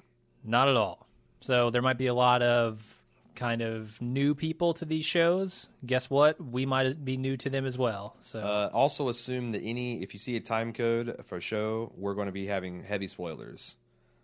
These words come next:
Speaker 2: So
Speaker 1: Cur-, up to the current one,
Speaker 2: Up to the
Speaker 1: yeah.
Speaker 2: current, yeah,
Speaker 1: We're
Speaker 2: yeah.
Speaker 1: not gonna talk about things that might happen in the
Speaker 2: No,
Speaker 1: future
Speaker 2: we don't
Speaker 1: 'cause we
Speaker 2: have
Speaker 1: don't really know that.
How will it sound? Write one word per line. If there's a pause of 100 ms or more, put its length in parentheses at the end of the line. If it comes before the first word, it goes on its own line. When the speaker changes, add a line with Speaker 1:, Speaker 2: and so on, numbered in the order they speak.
(500)
Speaker 2:
So
Speaker 1:
Cur-, (280)
up
to
the
current
one,
Speaker 2:
Up
to
the
Speaker 1:
yeah.
Speaker 2:
current,
yeah,
Speaker 1:
We're
Speaker 2:
yeah.
Speaker 1:
not
gonna
talk
about
things
that
might
happen
in
the
Speaker 2:
No,
Speaker 1:
future
Speaker 2:
we
don't
Speaker 1:
'cause
we
Speaker 2:
have
Speaker 1:
don't
really
know
that.